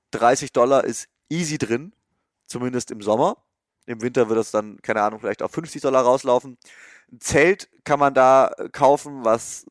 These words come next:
man easy mal für zwei, drei Wochen benutzen kann. Danach ist das Zelt sowieso im Arsch, weil das einfach nicht die Qualität hat wie von einer großen Marke.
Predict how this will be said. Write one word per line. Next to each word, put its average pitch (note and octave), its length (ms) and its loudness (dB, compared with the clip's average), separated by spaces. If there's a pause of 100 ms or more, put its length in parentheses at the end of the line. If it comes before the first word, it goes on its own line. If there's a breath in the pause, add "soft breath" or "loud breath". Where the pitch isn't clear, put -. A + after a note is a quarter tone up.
(160)
man A#2+ 460 -4
easy D3 260 -8
mal B2+ 240 2
für C3 140 -8
zwei, A#2+ 240 2
drei A2 180 0
Wochen G#2 200 -4
benutzen G#2 300 -14
kann. B2+ 160 -8
Danach A2 300 0
ist A2+ 140 -8
das - 140 -8
Zelt A2 220 -4
sowieso A2 360 -6
im B2+ 80 -10
Arsch, C#3 380 -4 (600 soft breath)
weil G#2 120 -2
das G#2+ 120 -6
einfach G#2 220 -6
nicht A2+ 240 -10
die A#2+ 80 -10
Qualität A#2 560 -4
hat D3+ 220 -4
wie C#3 100 -14
von C3+ 180 -4
einer C3+ 80 -2
großen C#3+ 320 -6
Marke. D3 380 -2